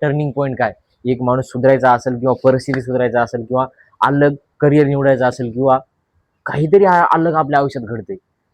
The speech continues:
त्याच्या आधी एकदम सुन्न वातावरण असते. म्हणतात ना, काय पावसाच्या आधी एकदम सुन्न वातावरण असते, शांत. वादळ याच्या आधी एकदम शांत वातावरण असते, नंतर वादळ येते. तसं माणसाच्या आयुष्यात बी कधी-कधी घडते. कुठला मार्ग निवडाय, काय निवडाय, काही कळत नाही,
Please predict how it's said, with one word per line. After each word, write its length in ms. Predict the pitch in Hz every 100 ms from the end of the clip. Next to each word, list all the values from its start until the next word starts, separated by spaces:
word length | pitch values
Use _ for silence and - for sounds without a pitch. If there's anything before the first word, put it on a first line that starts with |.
| _
त्याच्या 320 | 139 - 165
आधी 280 | 143 127 143 185 _ _
एकदम 260 | 123 120 151
सुन्न 320 | - 151 156
वातावरण 440 | 143 135 120 113 107
असते. 260 | 95 -
म्हणतात 260 | 113 156 170
ना, 220 | 156 117 98 _ _ _ _ -
काय 100 | 123
पावसाच्या 540 | - 143 156 165 156
आधी 160 | 147 147
एकदम 220 | 135 160
सुन्न 280 | 135 151 147
वातावरण 400 | 131 127 120 117
असते, 240 | 104 _
शांत. 400 | - 131 135 98 104 _ _ _ 110
वादळ 340 | 123 127 139
याच्या 260 | 135 127 131
आधी 200 | 127 127
एकदम 200 | 123 139
शांत 320 | - 131 123
वातावरण 400 | 123 117 120 120
असते, 240 | 113 -
नंतर 360 | 131 127 123 151
वादळ 300 | 143 131 127
येते. 180 | 107 - _ _ _ _ -
तसं 200 | 170 147
माणसाच्या 340 | 175 175 156 160
आयुष्यात 300 | 156 147 151
बी 120 | 143
कधी-कधी 300 | 151 139 127
घडते. 280 | 110 104 101 - _ _ _ -
कुठला 260 | 131 139
मार्ग 320 | 135 131 127
निवडाय, 420 | 127 127 123 120 113 -
काय 200 | 127 131
निवडाय, 340 | 123 117 117 -
काही 180 | 147 151
कळत 220 | 151 127
नाही, 120 | 117